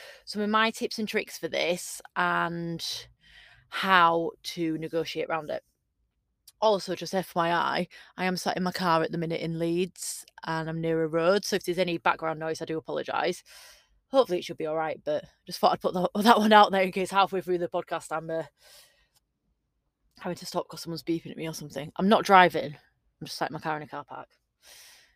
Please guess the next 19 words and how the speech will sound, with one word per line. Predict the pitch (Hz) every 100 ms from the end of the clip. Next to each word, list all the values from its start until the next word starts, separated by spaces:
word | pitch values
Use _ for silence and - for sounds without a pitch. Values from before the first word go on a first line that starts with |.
| _ -
When | 226
you | 240
become | 233 226
an | 220
online | 220 208 208
P | 202 214
T, | 196 214 190
this | 196 196
is, | 214 170 202
this | 254 254
is | 294
the | 220 254
dream. | 269 220 233 226
<laughs> |
This | 208 -
is | 247 - 220 320 339 349 381 -
the | 311
advertiser | 302 269 277 262 233 220
is | 214 185 196